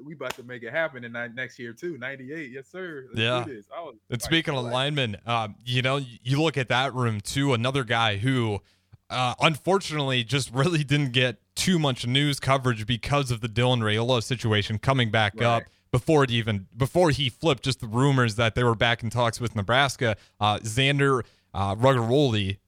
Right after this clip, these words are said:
Speaker 2: if I'm saying that last name wrong, uh, please correct me, but I believe it's Xander Rugaroli. Uh, he takes a walk-on,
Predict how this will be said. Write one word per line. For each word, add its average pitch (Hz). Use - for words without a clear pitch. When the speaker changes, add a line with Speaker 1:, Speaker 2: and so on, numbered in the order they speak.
Speaker 2:
if 117
I'm 131
saying 131
that 120
last 117
name 113
wrong, 104
uh, 98
please 127
correct 110
me, 107
but 107
I -
believe 113
it's 101
Xander 117
Rugaroli. 107
Uh, 101
he 165
takes 160
a 110
walk-on, 110